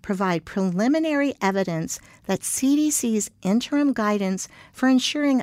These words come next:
a wide variety of voting options, encouraging personal prevention practices,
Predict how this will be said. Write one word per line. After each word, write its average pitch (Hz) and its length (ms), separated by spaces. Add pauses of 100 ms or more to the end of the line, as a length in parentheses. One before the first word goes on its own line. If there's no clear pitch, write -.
a 196 100
wide 208 720
variety 208 640
of 190 80
voting 175 400
options, 190 640 (560)
encouraging 262 720
personal 285 500
prevention 220 600
practices, 175 800